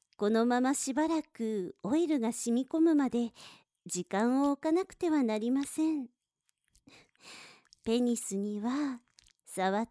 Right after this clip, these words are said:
て差し上げられないのです。申し訳ございません。ご自身でしごきたいですか。お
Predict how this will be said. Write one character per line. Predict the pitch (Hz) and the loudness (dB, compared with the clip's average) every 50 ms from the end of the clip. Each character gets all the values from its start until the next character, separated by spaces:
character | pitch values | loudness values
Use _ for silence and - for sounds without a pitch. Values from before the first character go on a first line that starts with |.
| _ - | _ -6
て | 233 247 | -4 -4
差 | 233 - 233 220 | -4 -4 -4 -6
し | - - 220 | -4 -2 -2
上 | 233 240 269 | 0 0 0
げ | 247 294 302 | 0 0 0
ら | 311 302 | 0 0
れ | 302 320 330 | 0 2 2
な | 330 359 392 | 2 0 0
い | 403 403 | -2 -2
の | 381 349 | -2 -4
で | 294 302 285 | -4 -4 -6
す。 | - - - 233 220 - _ _ _ _ _ _ _ _ _ _ _ - | -8 -8 -10 -10 -10 -12 _ _ _ _ _ _ _ _ _ _ _ -8
申 | 170 165 170 185 190 | -6 -4 -2 -2 -4
し | - - - 202 | -4 -6 -6 -6
訳 | 196 208 220 - 254 240 | -6 -8 -8 -6 -6 -6
ご | - 208 208 | -4 -6 -6
ざ | - 226 240 | -6 -6 -6
い | 247 269 | -4 -4
ま | 285 294 302 | -4 -4 -6
せ | - - 311 | -10 -12 -12
ん。 | 330 320 302 - _ _ _ _ _ _ _ _ - - _ _ _ - - _ _ _ _ _ _ _ _ _ _ _ - | -12 -12 -14 -16 _ _ _ _ _ _ _ _ -20 -20 _ _ _ -20 -20 _ _ _ _ _ _ _ _ _ _ _ -4
ご | 196 208 | 0 0
自 | 208 208 226 294 | 0 0 0 -2
身 | 359 359 - - - 339 320 302 277 | -2 -2 -2 -2 0 2 4 4 2
で | 240 226 208 | 2 0 -2
し | - - - 226 220 | -4 -4 -4 0 0
ご | 226 269 285 | 2 0 0
き | - - - - | -2 -8 -20 -20
た | _ - 339 339 349 349 | _ -6 -4 -2 0 2
い | 339 320 302 233 - - _ _ _ _ _ - | 2 2 2 0 -2 -6 _ _ _ _ _ -6
で | 220 262 233 | -4 -4 -4
す | - - - | -4 -8 -12
か。 | - - 240 240 240 233 220 220 214 196 - - _ _ _ _ _ _ _ _ _ _ _ _ _ _ _ - _ _ - - - - - - - - - _ _ _ _ _ _ _ _ _ | -10 -6 -4 -2 -2 -2 -2 -4 -6 -8 -10 -16 _ _ _ _ _ _ _ _ _ _ _ _ _ _ _ -20 _ _ -20 -20 -20 -20 -20 -20 -20 -20 -20 _ _ _ _ _ _ _ _ _
お | - | -12